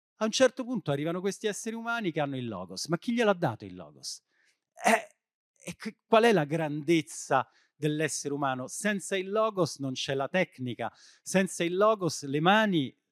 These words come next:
eh, che, che ci fa Anassagora con queste mani? Le mani servono perché c'è il Logos, perché c'è il pensiero, c'è la parola,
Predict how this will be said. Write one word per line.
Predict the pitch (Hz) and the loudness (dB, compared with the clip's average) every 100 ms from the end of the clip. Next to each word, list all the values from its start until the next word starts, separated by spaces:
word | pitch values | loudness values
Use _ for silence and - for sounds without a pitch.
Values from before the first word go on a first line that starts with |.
| - | -16
eh, | 135 123 131 | -12 -10 -8
che, | 160 156 | -6 -4
che | 175 | -4
ci | - 160 | -4 -2
fa | 147 110 95 113 120 | 2 2 0 -12 -10
Anassagora | 123 123 - 127 113 110 104 | -10 -8 0 0 0 -6 -10
con | 110 | -10
queste | 127 - 127 | -10 -8 -6
mani? | 120 113 104 - - _ | -6 -6 -10 -12 -20 _
Le | 135 | -2
mani | 185 233 147 | 2 4 4
servono | 202 233 196 135 | 2 2 0 -6
perché | 120 117 | -6 -10
c'è | - 123 | -8 -6
il | 117 | 4
Logos, | 185 147 113 - | 6 6 4 -12
perché | - 135 | -14 -14
c'è | 123 131 | -10 -10
il | 117 | -8
pensiero, | 135 120 - - 196 123 | -8 -8 -6 0 2 2
c'è | 127 | -4
la | 117 | -6
parola, | - 127 180 156 113 | -4 4 6 6 4